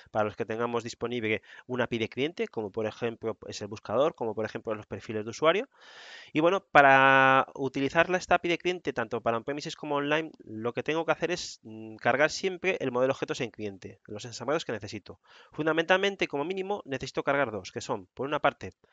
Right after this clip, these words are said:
el modelo objetos en cliente en sí, que es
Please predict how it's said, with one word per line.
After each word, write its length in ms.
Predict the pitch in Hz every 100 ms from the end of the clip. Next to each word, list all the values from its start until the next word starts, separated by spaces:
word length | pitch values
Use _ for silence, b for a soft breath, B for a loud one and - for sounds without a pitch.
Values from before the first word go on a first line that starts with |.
| B B B B B
el 80 | 117
modelo 160 | 127 143
objetos 260 | 156 147
en 120 | 143
cliente 260 | 123 127 120
en 80 | 113
sí, 240 | - 247 _ -
que 80 | 110
es 200 | -